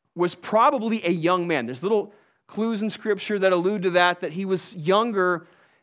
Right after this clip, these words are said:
than the apostles, that he was a younger man,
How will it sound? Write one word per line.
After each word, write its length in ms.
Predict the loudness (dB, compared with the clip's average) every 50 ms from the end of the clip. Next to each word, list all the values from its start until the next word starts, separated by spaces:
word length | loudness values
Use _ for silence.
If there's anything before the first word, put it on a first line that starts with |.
| _ -2
than 240 | 2 2 4 4 4
the 100 | 2 2
apostles, 880 | 2 0 0 0 0 0 0 0 -6 -14 -14 -16 -16 -18 -18 -18 -20 _ _ _ _ _ _ _ _ _ 0
that 200 | 2 2 2 2
he 120 | 0 0
was 180 | 0 0 2 2
a 60 | 2
younger 480 | 2 2 2 2 2 0 -2 -4 -4 -4
man, 560 | 0 0 0 2 2 0 0 -2 -4 -6